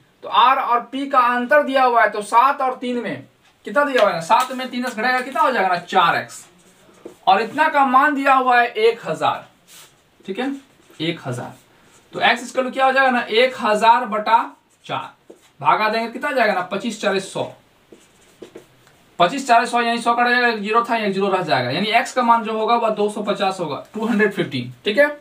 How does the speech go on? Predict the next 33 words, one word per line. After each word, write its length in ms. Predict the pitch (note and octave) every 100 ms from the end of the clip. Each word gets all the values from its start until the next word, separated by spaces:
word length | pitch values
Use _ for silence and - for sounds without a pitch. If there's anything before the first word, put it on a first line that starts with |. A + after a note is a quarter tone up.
| - - - _ -
तो 100 | G#3
क्यू 240 | - D4+
की 120 | D4+ D4+
हिस्सेदारी 440 | B3 A3 A#3 A#3
कितनी 300 | A#3 G#3 A3
है, 180 | G#3 G3 - _ _ _ -
तो 80 | F#3 -
क्यू 220 | A#3+ C#4+ A#3+ -
का, 180 | G3+ D#3 -
क्यू 140 | A#3 B3+
का 120 | C4
कितना 260 | B3+ - E4
है 180 | D4 A3
ना, 100 | F#3+
फ़ाइव 400 | F#3+ A3 B3+ B3+
एक्स, 240 | G#3+ F3 -
तो 80 |
लिखेंगे 300 | F#3+ G3 G#3+
यहाँ 360 | G#3+ G#3+ D#4+ - _ _ _ _ -
फ़ाइव 360 | - C3+ E4 -
एक्स, 300 | C#3 C3 - - _ _ - -
तो 120 | F#3+
five 480 | F#3+ - G3+ A3 C4
into 240 | A#3 G#3+ G#3+
x 220 | A3+ -
का 80 | B3
मान 120 | B3
कितना 220 | B3 D4
है 80 | C4
ना, 100 | A3
दो 180 | F#3+ G#3
सौ 180 | - A#3
पचास, 640 | A3+ G3+ - E3 - -